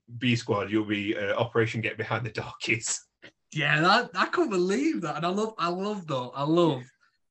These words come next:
Speaker 2: that when Chef's doing the countdown, it's like, "Oh, three, two," and then they move and immediately let them get killed. I love that. I think it's so good.
Speaker 1: Or,
Speaker 2: Yeah.
Speaker 1: um, when he's like, uh, "Have you ever heard of the Emancipation Proclamation?" It's like, "I don't listen to hip hop."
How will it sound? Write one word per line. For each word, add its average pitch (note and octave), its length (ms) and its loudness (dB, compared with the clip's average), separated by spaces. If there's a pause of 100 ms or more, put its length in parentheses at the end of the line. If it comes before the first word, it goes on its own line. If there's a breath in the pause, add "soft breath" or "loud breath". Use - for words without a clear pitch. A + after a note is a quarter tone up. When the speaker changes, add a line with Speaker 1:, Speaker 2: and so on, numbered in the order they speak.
Speaker 2:
that C#3+ 140 -4
when D#3+ 160 2
Chef's E3 340 0
doing D#3+ 180 2
the D3+ 80 0
countdown, D3+ 380 0
it's B2+ 100 -6
like, B2+ 180 -8
"Oh, C3+ 140 -6
three, D3 240 -4
two," D3+ 120 0
and C#3+ 100 0
then D3 80 0
they D#3 100 4
move D#3 360 8
and C#3+ 100 -2
immediately C#3+ 400 -2
let C3+ 80 -10
them B2 100 -10
get C3 220 -2
killed. B2+ 160 -4
I A#2+ 80 -4
love C3+ 320 -8
that. B2 120 -6
I A#2 80 -8
think B2+ 160 -8
it's A#2 140 -12
so B2+ 160 -6
good. B2 120 -8
Speaker 1:
Or, B2 300 4
Speaker 2:
Yeah. C#3+ 140 2
Speaker 1:
um, A2+ 280 2 (380)
when B2 180 4
he's A#2+ 160 2
like, A#2 240 4
uh, A#2+ 60 4
"Have A2 160 4
you C3 80 2
ever B2 120 2
heard A#2+ 180 4
of A2+ 60 -4
the A#2 60 2
Emancipation A#2+ 640 0
Proclamation?" A2 600 2
It's G2 80 -10
like, G2 140 -2
"I A2 100 4
don't G2+ 140 0
listen A2 220 -4
to F#2+ 120 -4
hip G#2+ 160 0
hop." G2 200 -2